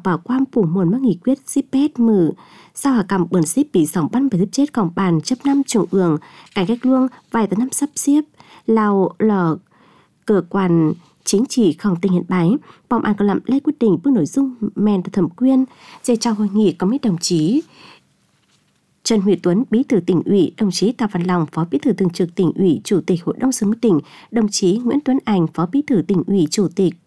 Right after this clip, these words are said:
Ủy ban Sớm tỉnh, bom đòi chủ mũ bậc cán bộ cấp kénของtỉnh. Tòi đặt danh họt mết bì sòng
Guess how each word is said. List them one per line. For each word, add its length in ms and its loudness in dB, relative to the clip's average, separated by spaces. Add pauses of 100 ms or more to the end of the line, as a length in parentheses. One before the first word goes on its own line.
Ủy 100 2
ban 180 -2
Sớm 220 -2
tỉnh, 240 2 (320)
bom 200 0
đòi 180 0
chủ 180 -2
mũ 140 -2
bậc 100 -6
cán 180 -2
bộ 140 0
cấp 180 -4
kén 160 0
ข 120 -6
อ 20 0
ง 40 -4
tỉnh. 260 0 (1900)
Tòi 220 0
đặt 180 -4
danh 260 2
họt 320 0
mết 220 2 (100)
bì 200 4
sòng 200 -2